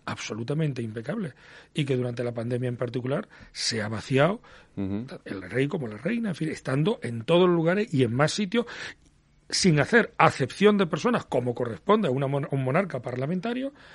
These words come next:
Speaker 1: y estando presente para, bueno, utilizando las palabras de Bagehot clásicas, ¿no? Para alentar,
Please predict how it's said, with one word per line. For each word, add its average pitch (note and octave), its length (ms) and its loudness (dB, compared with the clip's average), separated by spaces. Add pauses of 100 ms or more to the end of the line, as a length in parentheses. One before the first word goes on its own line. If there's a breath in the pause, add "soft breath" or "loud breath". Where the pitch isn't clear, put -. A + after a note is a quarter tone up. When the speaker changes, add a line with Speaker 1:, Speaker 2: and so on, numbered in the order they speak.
(160 loud breath)
Speaker 1:
y C#3 100 -2
estando C#3+ 400 2
presente F#3 380 -2
para, C#3 300 -6 (500 soft breath)
bueno, C#4+ 240 2 (380 loud breath)
utilizando D3 600 2
las D3 120 4
palabras D#3 400 4
de C#3+ 100 4
Bagehot D3 500 -2
clásicas, C#3 480 -2
¿no? B3 200 -2 (500 loud breath)
Para B2+ 360 -2 (100)
alentar, C#3 640 0